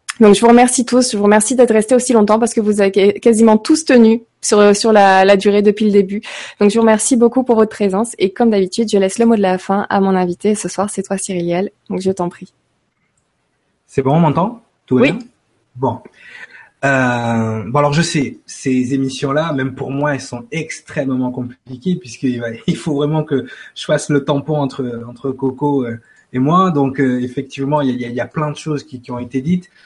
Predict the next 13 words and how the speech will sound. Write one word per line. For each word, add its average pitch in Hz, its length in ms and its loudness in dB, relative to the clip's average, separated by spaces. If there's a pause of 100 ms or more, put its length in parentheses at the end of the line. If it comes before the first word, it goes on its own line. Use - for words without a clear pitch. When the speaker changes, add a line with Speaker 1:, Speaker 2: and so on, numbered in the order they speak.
(320)
Speaker 2:
La 151 120 -2
seule 185 160 -2
chose 190 200 0
que 160 120 -6
vous 143 160 -6
devez 151 240 -2
peut-être 143 420 -8
retenir 147 560 -4
à 123 60 -10
ce - 160 -12
niveau-là, 139 380 -2
c'est 147 180 -12
que 131 320 -6